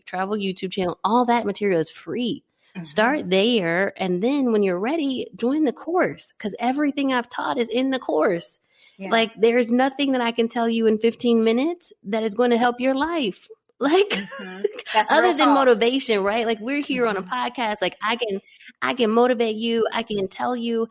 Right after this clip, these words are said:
Speaker 1: like, how to, to get your mindset right. But when you're really ready to, like, do this for real,
Speaker 2: Yeah.
Speaker 1: when you're really ready to trade for income,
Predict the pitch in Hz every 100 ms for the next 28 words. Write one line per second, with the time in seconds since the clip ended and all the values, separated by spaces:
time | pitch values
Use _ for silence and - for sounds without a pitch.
0 | - - 190 190 - _ - - 220 226
1 | 233 240 202 175 - 180 214 220 226 202
2 | 185 220 240 233 240 - 202 220 262 185
3 | 202 208 226 220 196 214 247 262 214 202
4 | 202 240 240 208 190 165 147 180 214 226
5 | 254 294 330 - 185 180 190 285 359 240
6 | 240 240 226 240 233 226 208 202 170 -
7 | 196 214 226 160 - 202 240 339 370 392